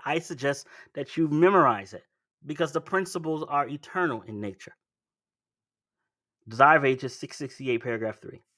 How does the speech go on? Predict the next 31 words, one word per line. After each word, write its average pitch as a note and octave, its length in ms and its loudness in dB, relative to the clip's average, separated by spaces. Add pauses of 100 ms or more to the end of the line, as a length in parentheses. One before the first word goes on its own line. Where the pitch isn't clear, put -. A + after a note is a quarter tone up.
(1120)
"All G3+ 600 2 (140)
true F3 440 0
obedience C3 880 -6 (680)
comes E3 720 -2
from B2+ 360 -4
the A2+ 80 -4
heart." G#2 280 -8 (360)
What C3 120 -4
kind E3+ 120 2
of E3+ 80 2
obedience? F#3 600 -4 (320)
True D#3 280 -2
obedience. F2+ 560 -12 (460)
Obedience F#3+ 500 4
is E3+ 100 -6
simply F3+ 320 0
the, D#3+ 220 -6
the C3+ 200 -2
idea D3+ 240 2
of D3+ 80 0
obligation. D#3+ 520 2 (1080)
It D3+ 100 -4
is D#3 80 -2
an F3 60 4
obligation. F3+ 600 4
True G#3+ 240 2
obedience F3+ 720 0 (680)
comes D3+ 200 -2
from D#3+ 100 -2
the D#3 80 4
heart. E3 280 0